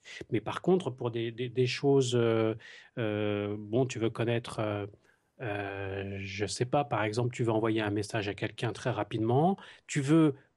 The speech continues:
prendre un, on t'appelle, par exemple, t'as, euh, je sais pas, t'es dans ta cuisine, t'es en train de faire la vaisselle ou n'importe quoi, euh, et puis t'as un coup de fil, tu peux commencer à prendre ton coup de fil sur la Watch et ensuite aller récupérer ton iPhone pour finir l'appel, en fait. Enfin, pour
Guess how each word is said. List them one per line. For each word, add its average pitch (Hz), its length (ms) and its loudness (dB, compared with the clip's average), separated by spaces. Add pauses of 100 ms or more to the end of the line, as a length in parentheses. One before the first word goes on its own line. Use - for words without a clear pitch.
prendre 147 320 0
un, 127 160 0
on 123 120 2
t'appelle, 127 380 -2
par 107 200 -6
exemple, 113 280 -6
t'as, 110 100 -6
euh, 95 260 -8 (960)
je - 60 -14
sais - 80 -12
pas, 123 80 -2 (260)
t'es 127 80 2
dans 110 100 0
ta 123 140 -4
cuisine, 127 460 0
t'es 120 60 -2
en 104 80 0
train 113 160 -6
de 110 60 -2
faire 110 140 -2
la 101 120 -2
vaisselle 123 520 0
ou 101 300 0
n'importe 101 360 -4
quoi, 117 440 0
euh, 95 120 -6 (520)
et 170 100 0
puis 127 140 -6
t'as 117 120 2
un 101 60 0
coup - 140 -6
de - 40 -10
fil, 180 240 0
tu 131 120 -2
peux 123 160 0
commencer 165 400 2
à 143 40 2
prendre 127 220 -2
ton 120 140 2
coup 123 100 -8
de 120 60 -10
fil 123 180 -2
sur - 160 -6
la 98 100 -4
Watch 139 420 -2 (260)
et 117 80 0
ensuite 120 320 -2
aller 113 120 0
récupérer 127 460 -2
ton 123 160 2
iPhone 151 380 2
pour - 160 -8
finir 143 280 2
l'appel, 123 320 0
en 127 80 -6
fait. 117 240 -8
Enfin, 117 160 -4
pour 110 140 -10